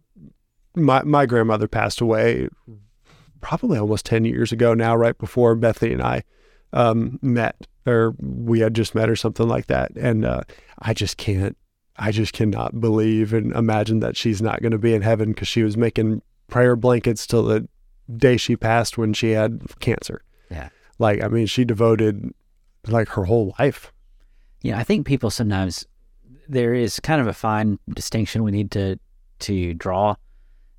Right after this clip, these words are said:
Speaker 2: Uh, I am accountable to my understanding of Scripture. Like, I need to do what I think Scripture tells me to do.
Speaker 1: Right.
Speaker 2: But at the same time, I need to recognize that not everyone agrees with my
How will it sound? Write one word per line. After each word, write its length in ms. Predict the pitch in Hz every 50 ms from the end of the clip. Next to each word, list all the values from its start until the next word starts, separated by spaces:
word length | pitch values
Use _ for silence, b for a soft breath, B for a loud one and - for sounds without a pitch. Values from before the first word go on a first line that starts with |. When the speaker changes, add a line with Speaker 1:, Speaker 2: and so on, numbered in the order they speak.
| - -
Speaker 2:
Uh, 260 | 95 95 92 92 87 - _ _ _ _ -
I 240 | - 117 127 135 147
am 340 | 143 131 - 123 120 117 110
accountable 580 | 98 - - 117 113 120 123 110 110 107 104 92
to 120 | - 101
my 160 | 92 90 95 98
understanding 540 | 98 92 87 - - 101 90 87 90 92
of 80 | 78 -
Scripture. 640 | - - - 90 - - - - - 69 95 - _ _ _ -
Like, 260 | 92 - 85 - - -
I 80 | 107 117
need 160 | 120 110 95
to 80 | 104
do 200 | 92 104 98 92
what 120 | 92 95 90
I 100 | 85 85
think 220 | - 101 90 -
Scripture 340 | - - - 101 - - 92
tells 240 | 85 92 87 80 -
me 80 | 87
to 100 | 80 82
do. 320 | 80 - 87 80 76 76 82 - - -
Speaker 1:
Right. 220 | 110 - - - - - _ _ -
Speaker 2:
But 100 | - 120
at 60 | 101
the 80 | 113 -
same 240 | - 135 131 123
time, 240 | - 123 113 104 104 -
I 100 | 90 104
need 180 | 117 120 107
to 120 | - - 104
recognize 600 | 104 104 95 - 117 107 104 98 95 95 92 -
that 140 | - - -
not 180 | 101 101 113 -
everyone 400 | - 107 101 117 123 113 113 110
agrees 460 | 107 101 92 101 104 107 110 104 -
with 120 | 104 90 85
my 360 | 95 92 92 92 92 92 92